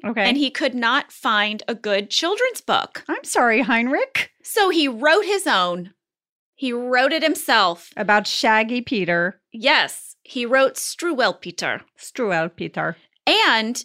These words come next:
Speaker 2: it was so sort of popular, I guess, among people that Heinrich knew that it was eventually published.
Speaker 1: Let's cut off their thumbs.
Speaker 2: Yeah, exactly.
Speaker 1: <laughs> It's in the story.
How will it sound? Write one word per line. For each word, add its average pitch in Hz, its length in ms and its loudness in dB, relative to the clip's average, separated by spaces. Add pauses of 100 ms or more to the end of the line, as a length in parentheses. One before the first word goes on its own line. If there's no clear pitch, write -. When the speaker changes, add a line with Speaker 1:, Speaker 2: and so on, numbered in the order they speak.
(120)
Speaker 2:
it 294 160 0
was 294 180 -2
so 302 640 0
sort 339 280 -4
of - 180 -6 (260)
popular, 269 640 -2 (220)
I 277 140 0
guess, 262 600 0
among 214 680 0 (260)
people 220 580 -4
that 208 240 0 (200)
Heinrich 247 480 -2
knew 320 380 -2
that 311 220 -2
it 330 100 0
was 330 140 -4
eventually 339 600 -2
published. - 880 -4 (180)
Speaker 1:
Let's 196 220 -6
cut 247 240 -2
off 294 300 2
their 262 100 -2
thumbs. 226 840 0
Speaker 2:
Yeah, 466 420 2 (380)
exactly. 302 680 2
Speaker 1:
<laughs> - 20 0
It's - 280 -6
in 262 120 0
the 254 80 -4
story. 202 460 -2